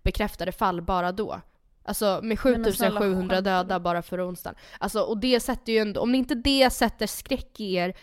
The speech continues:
Speaker 1: så tror jag att ni måste söka ytterligare hjälp också.
Speaker 2: Nej, men snälla Matilda, jag fick ju, alltså som sagt, jag känner så här, nu är jag på krigsstigen för att skrämma folk.
Speaker 1: Ja.
Speaker 2: För att det är det enda som funkar. Alltså, jag har fått D Ms av folk som har förlorat sina vänner.
Speaker 1: Mm.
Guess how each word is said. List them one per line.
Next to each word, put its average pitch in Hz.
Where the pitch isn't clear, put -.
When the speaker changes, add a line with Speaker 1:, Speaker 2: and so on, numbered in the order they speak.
Speaker 1:
så 220
tror -
jag 214
att 190
ni 202
måste 196
söka -
ytterligare -
hjälp -
också. -
Speaker 2:
Nej, 254
men 269
snälla 262
Matilda, 233
jag 247
fick -
ju, 208
alltså 226
som 240
sagt, 233
jag 240
känner 381
så 202
här, 190
nu 220
är 330
jag 196
på 240
krigsstigen 202
för 196
att 196
skrämma 262
folk. -
Speaker 1:
Ja. 208
Speaker 2:
För 247
att 208
det 254
är -
det 320
enda 240
som 220
funkar. 220
Alltså, 226
jag 233
har 302
fått 311
D 226
Ms 208
av 202
folk 208
som 208
har 190
förlorat 214
sina 196
vänner. 202
Speaker 1:
Mm. 190